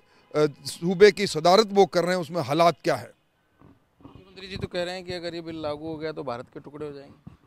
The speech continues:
Speaker 1: मैं समझता हूँ कि संवैधानिक पद पर बैठे हुए एक जिम्मेवार व्यक्ति का ये बचकाना बयान,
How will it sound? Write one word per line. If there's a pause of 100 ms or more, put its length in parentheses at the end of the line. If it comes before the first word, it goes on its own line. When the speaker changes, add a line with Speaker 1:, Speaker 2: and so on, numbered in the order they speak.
Speaker 1:
मैं
समझता
हूँ
कि
संवैधानिक
पद
पर
बैठे
हुए (640)
एक
जिम्मेवार
व्यक्ति
का (100)
ये
बचकाना
बयान,